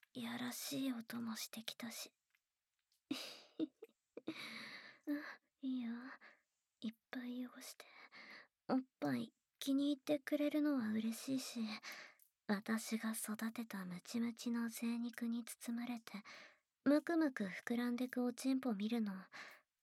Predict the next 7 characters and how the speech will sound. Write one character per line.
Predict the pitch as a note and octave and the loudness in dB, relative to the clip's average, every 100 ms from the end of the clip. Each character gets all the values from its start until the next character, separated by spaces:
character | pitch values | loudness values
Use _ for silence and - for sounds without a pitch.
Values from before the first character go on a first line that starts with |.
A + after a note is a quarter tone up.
| _ | _
楽 | - F3 G3 | -2 0 0
し | A3+ - D#4 | -2 -2 0
い | C#4+ | 0
し | - F3+ | -4 -8
ね。 | F3+ - - - _ _ _ _ _ _ - - - - - _ - - _ _ _ _ _ - | -10 -14 -18 -20 _ _ _ _ _ _ -20 -20 -20 -20 -20 _ -20 -20 _ _ _ _ _ -4
う | |
ん。 | D4 C#4+ | -2 -2